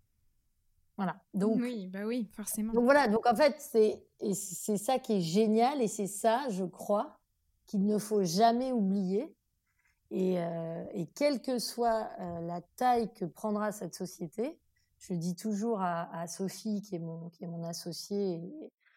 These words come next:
Speaker 1: et qui est une fille extraordinaire, je dis toujours,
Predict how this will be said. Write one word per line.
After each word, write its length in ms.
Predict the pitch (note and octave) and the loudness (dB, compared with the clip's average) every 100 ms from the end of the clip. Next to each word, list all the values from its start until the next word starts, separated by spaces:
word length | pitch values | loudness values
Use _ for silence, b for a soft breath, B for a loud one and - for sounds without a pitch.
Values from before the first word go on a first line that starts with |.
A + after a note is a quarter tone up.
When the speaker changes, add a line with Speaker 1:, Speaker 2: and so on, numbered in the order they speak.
| b b _ C#4 D4+ D#4+ | b b _ -20 -18 -16
Speaker 1:
et 40 | F#3 | -12
qui 120 | F3 | -10
est 40 | |
une 120 | E3+ | -10
fille 200 | E3 - | -10 -6
extraordinaire, 720 | F#3 - - E3 F3 F#3 A#3+ C#4+ F4+ D4 | -6 -6 -10 -8 -4 0 0 -2 -8 -12
je 60 | F3+ | -10
dis 200 | E3 E3+ | -8 -6
toujours, 500 | F#3+ F#3 B3 - | -4 -2 -2 -6